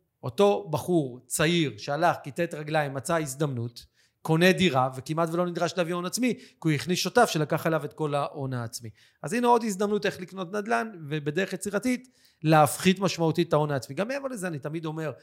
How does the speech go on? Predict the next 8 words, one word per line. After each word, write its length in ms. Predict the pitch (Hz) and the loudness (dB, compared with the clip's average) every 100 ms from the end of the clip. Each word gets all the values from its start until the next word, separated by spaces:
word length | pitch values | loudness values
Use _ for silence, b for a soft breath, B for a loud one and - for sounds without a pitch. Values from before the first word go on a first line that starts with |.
| b b - | b b -12
בשביל 220 | 131 160 | -4 2
להצליח 500 | 151 - 180 180 160 | 2 2 2 2 2
בעסקים, 640 | 151 127 - 131 170 156 | 2 2 0 -2 -2 2
בהשקעות, 540 | 139 135 - 156 156 147 | 2 0 0 0 0 -2
נדל"ן, 400 | 139 151 160 139 | -6 -2 -2 -2
שוק 240 | - 156 | -8 -6
ההון, 180 | 156 160 | -4 -2
יזמות, 420 | 139 123 156 165 | -4 2 6 6